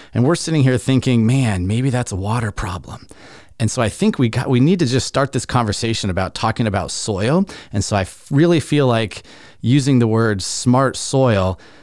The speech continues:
just gets us thinking, gets us asking questions, gets us wondering, "I wonder what, what is smart soil?" And, you know, it, it, it also made me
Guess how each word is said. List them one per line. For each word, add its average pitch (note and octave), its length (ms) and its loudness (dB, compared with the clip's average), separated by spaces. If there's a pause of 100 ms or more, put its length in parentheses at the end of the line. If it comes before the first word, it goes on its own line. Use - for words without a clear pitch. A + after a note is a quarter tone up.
(280)
just - 460 -4
gets - 260 -2
us B2+ 180 0
thinking, B2 480 -2
gets A2+ 280 -4
us B2 200 -2
asking A#2+ 400 0
questions, G2+ 640 -4
gets - 260 -6
us A2 180 -6
wondering, A2 640 -2 (140)
"I - 120 -8
wonder B2+ 320 0
what, C3+ 280 -2 (180)
what C3 260 0
is F3 220 0
smart G2+ 400 -2
soil?" D#2+ 500 -4 (640)
And, B2 520 2 (240)
you C#3 160 0
know, A#2 100 4
it, A2+ 160 -2
it, A#2 220 -6
it B2 280 -4
also D3 320 0
made C3 220 2
me A2+ 440 0